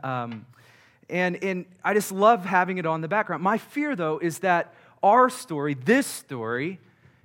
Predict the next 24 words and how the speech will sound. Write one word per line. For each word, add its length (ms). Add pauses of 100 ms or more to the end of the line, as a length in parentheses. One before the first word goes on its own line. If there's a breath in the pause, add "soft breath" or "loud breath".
can 220
kind 400
of 100
start 300
to 80
become 400
like 280
Elf 300 (1700)
in 120
the 80
sense 360
that 160
it's 240
tradition, 800 (760 soft breath)
that, 400
uh, 360
we 160
like 380
it, 260
we 100
could 160
probably 560
quote 400
it, 220